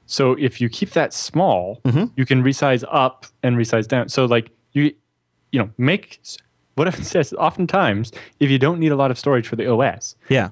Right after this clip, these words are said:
Speaker 1: make it the smallest one. Start with
Speaker 2: Yep.
Speaker 1: the five dollar one.
Speaker 2: That's what I do.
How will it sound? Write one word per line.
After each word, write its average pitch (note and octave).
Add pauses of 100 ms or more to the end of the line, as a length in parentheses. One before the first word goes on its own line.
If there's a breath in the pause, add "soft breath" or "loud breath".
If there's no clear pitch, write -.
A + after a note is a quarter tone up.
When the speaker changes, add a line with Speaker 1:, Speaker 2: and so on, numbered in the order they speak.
Speaker 1:
make E3
it D3
the C#3
smallest D#3+
one. G2
Start D#3
with F3
Speaker 2:
Yep. -
Speaker 1:
the -
five E3+
dollar A#2+
one. F#2
Speaker 2:
That's A2+
what B2+
I B2+
do. A#2+